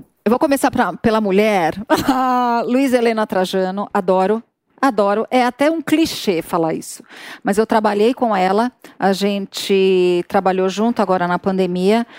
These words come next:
com Mulheres do Brasil e Unidos pela Vacina. Ela deu muita força pro turismo, muita força.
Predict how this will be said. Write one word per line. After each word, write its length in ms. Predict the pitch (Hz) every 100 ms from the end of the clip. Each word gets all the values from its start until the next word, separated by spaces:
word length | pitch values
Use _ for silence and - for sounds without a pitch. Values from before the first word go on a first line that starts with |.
| -
com 160 | - 196
Mulheres 460 | 185 185 190 190 180
do 80 |
Brasil 640 | 180 185 175 190 214 226 214
e 100 | 208
Unidos 400 | 202 202 196 -
pela 240 | 190 190
Vacina. 580 | 185 180 - 214 240 269 _ - -
Ela 160 | 202
deu 180 | 202 220
muita 440 | 220 226 254 269 277
força 340 | - 254 240
pro 140 | -
turismo, 580 | 220 226 208 226 220 233 -
muita 420 | 214 240 277 247
força. 480 | - 220 226 -